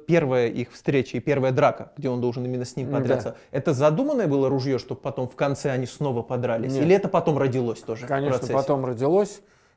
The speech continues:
Speaker 2: Пишем подряд. Я, я вообще считаю, переходим к ещё одной важной метафоре, э, на которую я всё время опираюсь.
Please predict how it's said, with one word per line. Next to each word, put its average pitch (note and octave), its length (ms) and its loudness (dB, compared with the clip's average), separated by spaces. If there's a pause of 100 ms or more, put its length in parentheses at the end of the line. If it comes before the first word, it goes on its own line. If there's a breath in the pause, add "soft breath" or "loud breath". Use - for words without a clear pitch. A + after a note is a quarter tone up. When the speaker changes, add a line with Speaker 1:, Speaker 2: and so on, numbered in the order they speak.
(120 soft breath)
Speaker 2:
Пишем D3 340 0
подряд. D#3 640 2
Я, C#3 520 4
я B2 180 0
вообще C#3+ 300 2
считаю, B2 500 -2 (800 soft breath)
переходим E3+ 460 4
к - 80 -12
ещё F3 260 2
одной C3+ 240 0
важной C3 340 2
метафоре, A#2 640 -4 (280)
э, G#2+ 560 -12
на B2 100 -6
которую D3 360 0
я C3 40 0
всё C#3 260 -2
время C3 280 -2
опираюсь. G#2 560 -12